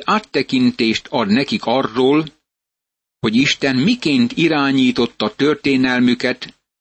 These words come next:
és milyen kegyesen bánt velük. Ekkor azt mondta Józsué az egész népnek:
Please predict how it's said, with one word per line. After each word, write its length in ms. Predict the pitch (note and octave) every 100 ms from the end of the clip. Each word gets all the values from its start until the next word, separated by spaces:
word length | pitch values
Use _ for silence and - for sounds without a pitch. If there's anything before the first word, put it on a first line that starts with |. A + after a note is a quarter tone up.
| _
és 260 | A2 G#2
milyen 440 | C3 G#3+ G#3 B2 G#2+
kegyesen 640 | D3+ C3+ A#2+ - A2+ G#2+
bánt 340 | A2 G#2+ G2
velük. 460 | G#2 B2+ E2+ D#2 - - _ _ _ _ _ _ _ _ -
Ekkor 400 | B2 - A2+ -
azt 240 | G3+ G3+
mondta 300 | D#3 D3 B2+
Józsué 640 | A#2 C#3 D3 A#2+ C3 B2+ A#2
az 160 | A2
egész 440 | E3 E3+ A#2 G#2 -
népnek: 760 | A2 G2 - D#2+ - -